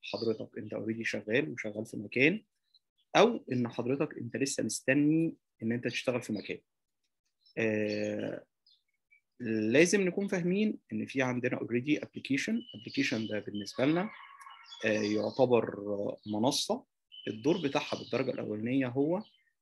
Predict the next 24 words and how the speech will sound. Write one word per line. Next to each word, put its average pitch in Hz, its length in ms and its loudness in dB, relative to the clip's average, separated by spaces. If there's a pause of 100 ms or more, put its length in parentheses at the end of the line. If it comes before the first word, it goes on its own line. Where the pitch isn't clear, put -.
(160)
إن 107 1040 0 (260)
تعرض 139 280 4
نفسك - 380 0 (480)
كراجل 107 460 2 (200)
عندك 110 340 -2
مهارات 107 380 -2
وإمكانيات 104 540 -8
معينة، 113 480 -2 (640)
وتقول 120 680 2
للناس 185 320 2
كلها: 185 500 0 (480)
"هو 120 240 2
أنا 147 100 6
إيه 147 120 2
اللي 139 160 4
عندي؟ 117 360 0 (180)
إيه 117 60 0
اللي 123 180 4
أنا 123 100 4
بتمتع 123 460 -2
بيه؟" 95 200 -10 (1040)
في 143 80 4
نفس 160 180 2
الوقت 170 260 6